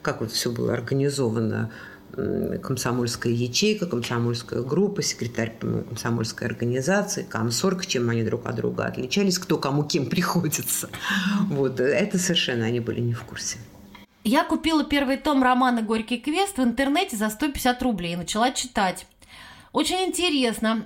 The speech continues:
Speaker 2: И там ведь тоже будет детективная интрига. Не во-, не могли бы вы приоткрыть завесу тайны? Что это будет? Убийство, похищение, ограбление?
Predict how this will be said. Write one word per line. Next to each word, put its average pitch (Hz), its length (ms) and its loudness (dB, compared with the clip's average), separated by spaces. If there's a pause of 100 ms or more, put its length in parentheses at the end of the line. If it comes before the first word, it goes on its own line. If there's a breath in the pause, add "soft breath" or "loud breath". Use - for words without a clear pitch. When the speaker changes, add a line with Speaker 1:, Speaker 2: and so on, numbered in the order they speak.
Speaker 2:
И 214 120 -2
там 285 240 2
ведь 277 140 -2
тоже 294 260 4
будет 180 320 -6
детективная 196 680 0
интрига. 185 520 -2 (300 loud breath)
Не 254 120 4
во-, 294 120 4
не 269 200 4
могли 349 260 6
бы 381 80 0
вы 262 160 2
приоткрыть 277 640 0 (160)
завесу 240 520 0
тайны? 196 540 0
Что 160 140 -2
это 247 180 0
будет? 196 360 -2
Убийство, 240 540 2
похищение, 214 1120 0
ограбление? 180 1000 -2